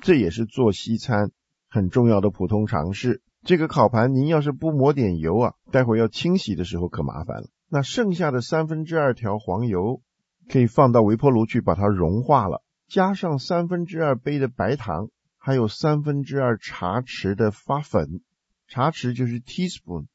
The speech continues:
这里所说的发粉是 baking powder。还有呢，三杯牛奶，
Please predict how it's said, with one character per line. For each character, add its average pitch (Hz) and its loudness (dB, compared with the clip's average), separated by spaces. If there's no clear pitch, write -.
这 147 -6
里 135 -4
所 120 -6
说 120 -6
的 120 -2
发 135 -4
粉 98 -6
是 110 -6
baking 120 -2
powder。 104 0
还 135 0
有 151 4
呢， 131 2
三 147 0
杯 147 4
牛 110 0
奶， 107 -4